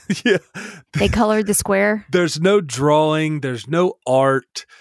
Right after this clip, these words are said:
Speaker 1: Like, there's nothing artistic about it. They make the square.
Speaker 2: Leia
Speaker 1: That's all.
Speaker 2: Fritz and Uhtred painted the square. And
Speaker 1: <laughs>
Speaker 2: while <laughs> they were creating their abstract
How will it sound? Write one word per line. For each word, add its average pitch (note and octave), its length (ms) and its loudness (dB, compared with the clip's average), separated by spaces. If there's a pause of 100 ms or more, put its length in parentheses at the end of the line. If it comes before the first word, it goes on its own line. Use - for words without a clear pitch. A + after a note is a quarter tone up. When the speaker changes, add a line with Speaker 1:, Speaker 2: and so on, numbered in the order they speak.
(160)
Speaker 1:
Like, C#3 300 -4
there's C3 260 0
nothing E3 560 0
artistic C#3+ 580 -2
about A2 260 -4
it. G#2+ 120 -14
They A#2 160 -2
make A#2 640 -2 (380)
the A2+ 180 -2
square. F#2+ 600 -2 (240)
Speaker 2:
Leia G#3 240 0
Speaker 1:
That's A#3 180 0
all. C#4 80 4
Speaker 2:
Fritz - 100 -4
and A#3+ 120 0
Uhtred F3+ 480 -2
painted G3 400 -4
the B3+ 80 -4
square. E3+ 580 -4 (420)
And F#3 240 0
Speaker 1:
<laughs> F#3 40 0
Speaker 2:
while G#3+ 920 0 (280)
<laughs> - 300 -18
they G#3 600 0 (440)
were F#3 760 0 (1080)
creating G3+ 600 2
their F#3+ 180 2
abstract - 920 -2